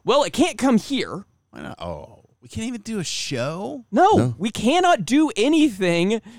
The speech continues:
Speaker 1: related to those characters.
Speaker 3: Universal just needs to let go of that.
Speaker 1: Why? They make money.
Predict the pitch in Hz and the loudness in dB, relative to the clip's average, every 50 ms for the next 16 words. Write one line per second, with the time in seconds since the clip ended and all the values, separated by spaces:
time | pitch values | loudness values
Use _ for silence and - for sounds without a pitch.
0 | 196 165 - 139 165 196 208 190 208 220 254 262 226 226 190 - - 233 208 160 | -16 -14 -6 -2 0 0 0 0 0 0 0 0 0 -2 -2 -2 -2 -2 0 2
1 | 175 185 202 208 - - 247 285 302 285 233 - - 151 117 - - - - - | 2 2 2 2 0 0 -2 0 2 0 -2 -2 -2 -6 -6 -6 -8 -12 -14 -14
2 | - - 107 127 175 214 196 127 123 135 131 - - 123 101 110 104 104 127 135 | -14 -6 -2 0 0 0 2 2 2 0 0 0 -4 -6 -6 -6 -6 -4 -6 -6
3 | - 156 160 170 175 123 - 196 170 175 208 190 - - 101 95 104 90 90 104 | -6 -6 -8 -8 -8 -8 -6 -2 0 2 2 2 2 -2 -6 -6 -6 -6 -6 -8
4 | - - - _ _ _ _ - 101 - 127 - 151 226 269 165 113 113 104 - | -12 -18 -20 _ _ _ _ -20 -18 -12 -6 -2 0 0 0 0 -2 -6 -10 -14
5 | _ _ 127 127 156 175 165 233 294 269 - 175 | _ _ -6 -4 -2 0 0 0 0 0 -2 -6